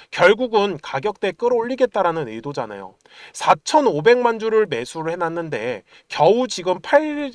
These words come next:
아까 팔십만 주 정도였나요? 이거 뭐 팔아봤자 얼마 안 되잖아요. 그래서 제가 말씀드리는 거는 아직 마지막 파동은 남아있다라는 부분입니다.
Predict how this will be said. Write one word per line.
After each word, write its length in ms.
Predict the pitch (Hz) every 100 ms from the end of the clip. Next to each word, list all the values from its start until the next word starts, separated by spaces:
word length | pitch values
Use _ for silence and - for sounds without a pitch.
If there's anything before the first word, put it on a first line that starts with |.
| 190
아까 240 | 147 190
팔십만 480 | - 285 - 285 254
주 100 | 214
정도였나요? 480 | 180 151 120 120 175 - _ -
이거 280 | 208 262
뭐 200 | 262 196 180
팔아봤자 520 | - 277 285 247 170 156
얼마 260 | 143 226
안 100 | 143
되잖아요. 480 | 170 233 247 120 113 _ _ - -
그래서 240 | - 254
제가 280 | 254 170 208
말씀드리는 580 | 190 123 220 226 196 180
거는 320 | 160 165 185 101 _ -
아직 340 | 147 175 247
마지막 520 | - - 139 254 277 269
파동은 440 | - 247 233 226
남아있다라는 800 | 131 120 170 110 - 220 180 165
부분입니다. 580 | 143 113 151 135 110